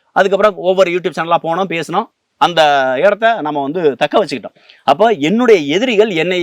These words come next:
மழுங்கடிக்க செய்வதா நினைச்சு, நீர்த்து போக செய்வதா நினைச்சு, என்னை ஏதோ முடக்கிறதா நினைச்சு, என்னை கொண்டு போய் ஒரு பெரிய இடத்துல உட்கார வச்சிட்டாங்க. எப்படி வந்து சிங்களவர்கள் வந்து ஈழத்தமிழர்களை வந்து, அஹ், ஈழத்தை விட்டு அடிச்சு விரட்டிட்டா இவன் ஒண்ணுமில்லாம போயிடான்னு நினைச்சான்.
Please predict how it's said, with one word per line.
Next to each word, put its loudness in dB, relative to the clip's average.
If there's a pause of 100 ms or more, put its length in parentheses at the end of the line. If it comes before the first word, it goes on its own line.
(200)
மழுங்கடிக்க 2
செய்வதா -2
நினைச்சு, -6
நீர்த்து 0
போக -2
செய்வதா 0
நினைச்சு, -2 (260)
என்னை 0
ஏதோ 4
முடக்கிறதா 2
நினைச்சு, -2
என்னை -2
கொண்டு -6
போய் -2
ஒரு 0
பெரிய 2
இடத்துல -2
உட்கார -2
வச்சிட்டாங்க. -2
எப்படி 2
வந்து -4
சிங்களவர்கள் 0
வந்து 0 (300)
ஈழத்தமிழர்களை 0
வந்து, 2 (560)
அஹ், 4
ஈழத்தை 2
விட்டு 2
அடிச்சு 0
விரட்டிட்டா -4
இவன் -4
ஒண்ணுமில்லாம -2
போயிடான்னு -2
நினைச்சான். -10